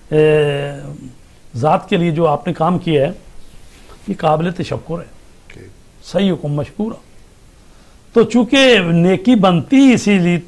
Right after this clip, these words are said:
Speaker 1: तरह है कि आप जब काम करें ना, आपकी नज़र में ये होना चाहिए कि ये मेरे मालिक व खालिक ने कहा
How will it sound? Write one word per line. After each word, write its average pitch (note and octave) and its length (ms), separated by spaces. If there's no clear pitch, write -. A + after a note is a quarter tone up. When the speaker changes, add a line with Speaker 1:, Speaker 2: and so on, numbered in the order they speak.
Speaker 1:
तरह E3 300
है F3+ 200
कि A3 420
आप G3 420
जब G3 360
काम G3 340
करें G3 340
ना, G3 140
आपकी C4 360
नज़र A#3 280
में A3+ 140
ये A3 200
होना G3+ 200
चाहिए G#3 380
कि G#3+ 120
ये G#3 120
मेरे F#3 300
मालिक E3 400
व D#3 40
खालिक C3+ 380
ने C3+ 120
कहा G2 420